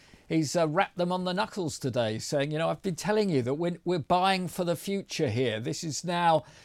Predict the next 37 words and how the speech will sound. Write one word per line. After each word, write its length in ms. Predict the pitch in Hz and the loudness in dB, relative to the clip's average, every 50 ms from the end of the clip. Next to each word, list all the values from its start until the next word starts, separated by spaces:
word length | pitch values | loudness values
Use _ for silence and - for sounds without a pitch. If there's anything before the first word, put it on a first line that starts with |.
| - - - - - - | -20 -20 -20 -10 -4 0
and, 200 | 185 180 202 - - | 0 0 0 0 0
and, 100 | 202 196 - | -2 0 0
and 120 | - 196 202 | 0 0 0
in 100 | 202 190 | 0 0
some 260 | - - 269 277 302 | 0 0 0 0 2
ways 280 | 285 262 202 175 - - | 4 4 4 2 2 0
he's 180 | 175 156 135 | -2 -2 0
right, 380 | 170 214 254 262 233 180 - _ - | 2 4 4 4 4 2 0 _ -2
isn't 240 | 131 123 113 131 | -2 -2 0 -2
he, 140 | 113 107 135 | 0 0 2
that 240 | 156 160 180 180 165 - _ - | 2 4 4 4 2 0 _ 0
Manchester 600 | 175 214 226 240 220 - 233 214 - - - 214 | 0 2 2 0 0 2 2 2 2 0 -4 -2
United 640 | 190 190 190 180 180 185 190 190 185 - - 143 135 | -2 0 0 0 2 2 2 0 0 2 2 2 4
have 120 | 156 156 | 4 4
had 220 | 143 170 180 165 - | 2 0 -2 0 0
this 320 | 190 175 - - - - - - - - - - - - | -2 -2 -2 -2 -6 -8 -12 -16 -20 -20 -20 -20 -16 -6
woeful 640 | - 139 165 208 226 220 - - - 175 156 139 131 - _ | 2 6 8 8 8 8 4 0 0 0 2 0 0 -4 _
period 600 | - - 170 175 175 160 147 139 123 117 123 123 123 | -2 0 2 2 4 6 6 6 4 4 0 -2 -2
with 460 | 127 143 147 139 135 127 - - - - _ _ - 165 147 - | 0 2 2 2 2 -2 -4 -12 -16 -18 _ _ -14 -12 -12 -8
swapping 500 | - - - - 190 170 - 185 170 156 | -6 -6 -4 -2 -2 0 0 0 0 0
and 140 | 147 135 - | 0 -2 0
changing 420 | - 170 170 160 135 - 156 151 | 0 0 0 0 0 0 0 2
ever 160 | 151 143 147 | 2 2 0
since, 560 | 139 - 175 170 151 139 - - - - - | 0 -2 -2 -4 -4 -4 -6 -8 -8 -4 -2
uh, 220 | 156 143 139 165 165 - - | 0 0 0 0 -4 -6 -8
Sir 220 | - - 151 139 | -6 -2 2 4
Alex 280 | 143 147 139 131 120 - | 4 4 4 2 -4 -4
Ferguson 600 | - 151 160 170 147 147 135 - - 139 120 123 | -2 0 0 0 0 0 -2 -2 -2 -4 -4 -2
was 200 | 127 127 113 - | -4 -4 -4 -4
manager, 560 | 147 143 156 151 139 135 120 - 113 123 143 - - - - - - - | -2 -2 0 0 -2 -4 -4 -4 -4 -4 -4 -6 -8 -20 -20 -16 -8 -4
that 140 | 202 202 202 | -2 0 4
they 120 | 196 196 | 4 6
needed 720 | 190 175 175 190 214 254 294 277 233 156 151 135 135 - - | 6 6 6 6 6 6 6 6 6 6 4 4 2 0 -2
to 140 | - 180 - | -2 -2 -2
sort 560 | - - - - - 233 240 247 220 - - | -2 -4 0 4 8 8 8 8 6 0 -4
something 560 | - - 220 208 185 - - - 180 175 165 | -4 -2 -2 -2 -4 -4 -6 -4 -4 -2 0
out 380 | 160 151 135 117 117 131 - | 0 2 2 2 2 0 -2